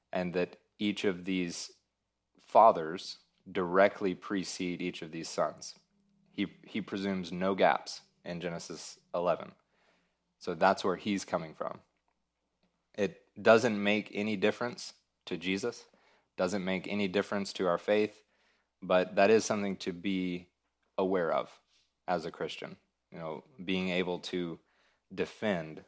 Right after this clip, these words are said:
what you believe. Now, verse twenty-seven, I'm sorry, let's start twenty-six. "Now Terah lived seventy years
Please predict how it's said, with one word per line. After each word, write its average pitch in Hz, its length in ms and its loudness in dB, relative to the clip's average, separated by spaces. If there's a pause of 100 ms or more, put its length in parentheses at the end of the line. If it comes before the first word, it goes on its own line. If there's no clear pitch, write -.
what 87 240 -4
you 85 80 -10
believe. 82 440 -6 (1300)
Now, 104 80 0
verse 131 220 6
twenty-seven, 110 720 0 (1000)
I'm 98 100 -4
sorry, 85 220 2
let's 104 160 2
start 95 320 0 (160)
twenty-six. 92 440 -6
"Now 95 140 0
Terah 127 340 8
lived 107 440 2 (180)
seventy 113 440 0
years 87 460 -2